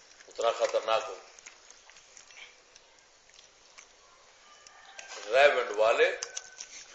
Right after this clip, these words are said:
اور سبز پگڑیوں والے، یہ دونوں اسلام اور مسلمانوں کے سب سے گہرے دشمن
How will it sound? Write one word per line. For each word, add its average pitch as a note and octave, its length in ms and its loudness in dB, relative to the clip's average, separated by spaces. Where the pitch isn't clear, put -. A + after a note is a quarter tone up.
اور F2+ 120 -8
سبز A#2+ 400 -2
پگڑیوں E2 360 -10
والے، C2 240 -18
یہ A2+ 180 -4
دونوں F3+ 540 -2
اسلام D3+ 600 2
اور D#3+ 100 6
مسلمانوں G2+ 800 -8
کے A#2 300 -8
سب - 640 -8
سے E2 480 -6
گہرے E3+ 440 8
دشمن D3+ 480 0